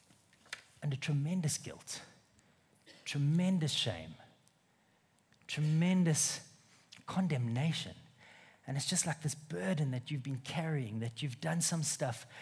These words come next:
and no matter what you try to do, you feel it's like just this weight that is dragging you because of this record that is speaking over you. Man, by faith, do you know what you do? You repent of that,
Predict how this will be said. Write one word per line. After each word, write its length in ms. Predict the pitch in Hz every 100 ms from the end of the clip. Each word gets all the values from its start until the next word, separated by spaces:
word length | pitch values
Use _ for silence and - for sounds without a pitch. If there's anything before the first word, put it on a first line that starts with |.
| -
and 100 | 135
no 80 | 135
matter 260 | 147 156 160
what 360 | 147 180 180
you 80 | 185
try 300 | - 180 165
to 60 | 131
do, 80 |
you 200 | 123 120
feel 280 | 120 - 170
it's 140 | 165 -
like 160 | 127
just 220 | - 175
this 200 | - 139
weight 540 | 123 120 156 104 - - - - - -
that 120 | 135
is 140 | 127 -
dragging 720 | - 156 160 156 147 127 113
you 160 | 92 87 - - -
because 280 | 123 165
of 120 | 143 120
this 180 | 131
record 460 | 127 151 143 - 127
that 120 | 127
is 100 | 120
speaking 460 | - - 156 - 139 117
over 200 | 123 110
you. 220 | 80 76 - - _ _ _ - - - - _ _ _ -
Man, 300 | 156 170 156
by 140 | 135
faith, 520 | 123 - - 175 120 -
do 80 | 143
you 60 |
know 80 | 165
what 180 | 170 -
you 60 |
do? 100 | 156 170
You 100 | 165 - - - - - - _ _ _ _ _ - _ _ -
repent 460 | 117 - 147 180 -
of 160 | 87
that, 400 | 82 127 - -